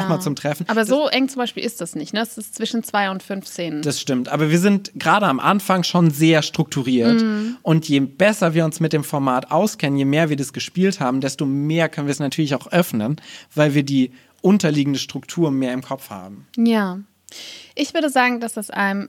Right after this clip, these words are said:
Speaker 2: ähm, dass das entlastet, weil man möchte ja eine Genre-Langform spielen. Also man muss ja auch keine Genre-Langform
Speaker 1: Ja.
Speaker 2: spielen, ne? Wir spielen ja auch jede Menge sonst freie Langform, total
Speaker 1: Shortform.
Speaker 2: cool, Shortform, ähm, amerikanische Langform, alles mögliche, was überhaupt keine Struktur hat,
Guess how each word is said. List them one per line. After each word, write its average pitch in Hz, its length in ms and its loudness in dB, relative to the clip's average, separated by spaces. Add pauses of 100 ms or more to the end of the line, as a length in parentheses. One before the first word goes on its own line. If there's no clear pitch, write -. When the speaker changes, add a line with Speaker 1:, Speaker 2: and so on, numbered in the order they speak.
(140)
Speaker 2:
ähm, 185 800 -6 (380)
dass 202 160 -2
das 208 140 -4
entlastet, 185 840 -4 (200)
weil 233 680 2 (260)
man 214 160 2
möchte 233 240 0
ja 226 80 2
eine 208 180 0
Genre-Langform 160 1160 -2
spielen. - 180 -4
Also 185 140 4
man 220 120 8
muss 262 160 6
ja 175 100 2
auch - 100 -4
keine 170 200 -2
Genre-Langform 156 640 -6
Speaker 1:
Ja. 113 80 0
Speaker 2:
spielen, 95 240 -8
ne? 233 80 0
Wir 269 80 2
spielen 254 220 0
ja 202 80 0
auch 202 60 -4
jede 233 240 0
Menge 208 240 0
sonst 247 280 0
freie 233 340 0
Langform, 226 640 0
total 220 440 4
Speaker 1:
Shortform. 147 360 4
Speaker 2:
cool, 214 200 4
Shortform, 214 880 0
ähm, 202 200 0
amerikanische 233 640 0
Langform, 202 480 0
alles 196 260 -2
mögliche, 190 300 -6
was 185 140 -4
überhaupt 180 220 -2
keine 180 200 -8
Struktur 190 400 -4
hat, 196 160 0